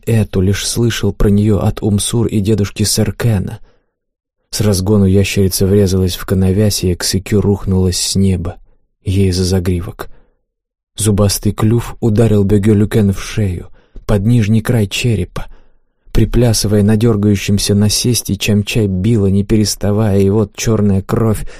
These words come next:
брызнула тугой струей, заливая птицу, а предсмертный хрип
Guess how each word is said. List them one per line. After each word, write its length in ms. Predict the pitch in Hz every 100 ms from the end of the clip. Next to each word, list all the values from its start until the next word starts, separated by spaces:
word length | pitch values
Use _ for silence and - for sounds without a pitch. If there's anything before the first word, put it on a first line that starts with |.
| - _ _ _
брызнула 580 | 101 92 113 92 98 92
тугой 320 | - 101 101
струей, 440 | 95 - 104 101 98
заливая 400 | 92 95 98 95
птицу, 540 | - - 107 - - - - _
а 120 | - -
предсмертный 720 | 104 - 110 107 101 101 98
хрип 440 | - 110 113 -